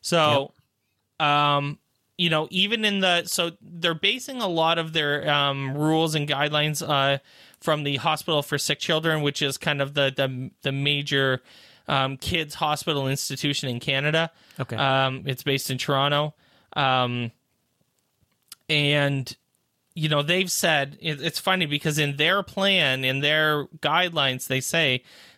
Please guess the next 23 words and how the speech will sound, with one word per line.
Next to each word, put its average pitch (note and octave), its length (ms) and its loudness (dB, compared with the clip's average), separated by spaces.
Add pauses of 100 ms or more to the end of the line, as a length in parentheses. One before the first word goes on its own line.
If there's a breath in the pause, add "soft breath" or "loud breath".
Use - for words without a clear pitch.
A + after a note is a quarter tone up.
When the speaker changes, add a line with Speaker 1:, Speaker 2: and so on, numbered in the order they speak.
Speaker 1:
that, C#3+ 280 0 (120)
that C#3 280 -2
new, E3+ 640 2
any, E3 340 -2
any F#3 260 0
back E3+ 280 0
to - 80 -12
school D3 280 -4
plan C#3+ 260 0
has D3 220 -2
to E3+ 80 -12
be D#3 80 -2
accompanied C3+ 500 -4
by B2+ 160 2
reduced B2+ 480 -2
class B2 320 -2
size A#2+ 240 -4
of B2 80 -6
about B2+ 280 -2
fifteen A#2+ 420 -8
kids, - 360 -8 (1120 loud breath)
uh, C#3+ 200 2
which - 400 -6